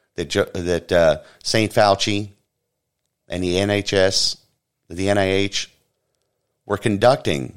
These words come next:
gain of function research, not here in the U S, but in Wuhan, China, back in twenty thirteen through twenty fifteen. So much so that darpa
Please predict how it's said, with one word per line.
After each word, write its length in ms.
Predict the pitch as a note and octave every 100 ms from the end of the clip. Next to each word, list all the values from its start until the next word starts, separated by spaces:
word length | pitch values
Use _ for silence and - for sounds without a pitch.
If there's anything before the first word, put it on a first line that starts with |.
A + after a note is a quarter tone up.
| _
gain 260 | A#2 D#3 E3
of 60 |
function 340 | - B2 - F2+
research, 680 | D#2+ D2 - A1+ - - _ _ _ -
not 320 | A2 E3 G3
here 180 | F3 E3+
in 100 | C#3+
the 80 |
U 280 | B2 C#3+ B2
S, 440 | D3 F#2 - - - _ _ _ _ _ _ _ _ _ _ _ _ _ -
but 100 | A#2
in 140 | C#3 C3
Wuhan, 440 | D3+ C3 B2+ A2+
China, 460 | C#3 C3 F#2+ - - _ _ _ -
back 180 | A#2+ A#2+
in 80 | A2+
twenty 240 | C3 C#3
thirteen 420 | B2+ B2 - B2
through 120 | G#2+ G2
twenty 240 | A#2+ G#2
fifteen. 480 | - A#2 - F#2 C#2
So 240 | - F3+
much 260 | F#3 D3+ -
so 320 | - F2+ E2
that 280 | E3 G2 -
darpa 520 | D3+ D#3+ D#3+ D2+ -